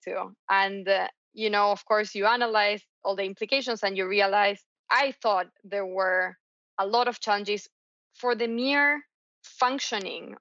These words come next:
of this nonprofit system that, uh, it wasn't aligned to what I was envisioning as efficient for social development issues.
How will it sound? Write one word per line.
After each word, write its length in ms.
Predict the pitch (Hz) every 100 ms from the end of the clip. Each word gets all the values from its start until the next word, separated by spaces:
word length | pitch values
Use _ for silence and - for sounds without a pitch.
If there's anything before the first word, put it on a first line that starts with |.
| -
of 220 | 196 -
this 500 | 196 185 185 - - - _ -
nonprofit 720 | 202 196 190 226 208 196 180
system 600 | - 285 240 - 185 175 175
that, 140 | 185
uh, 60 | - - _ -
it 40 |
wasn't 300 | 226 269 254
aligned 300 | 214 208 208
to 80 | 214
what 240 | 190 190 180
I 340 | 180 180 180 _ _ -
was 160 | 196 196
envisioning 600 | 185 190 190 185 185 180
as 320 | 185 175 - -
efficient 540 | 190 - 190 190 175 - _ _ _
for 160 | -
social 320 | 190 196 190 190
development 500 | 180 180 180 180 180
issues. 460 | 180 185 165 -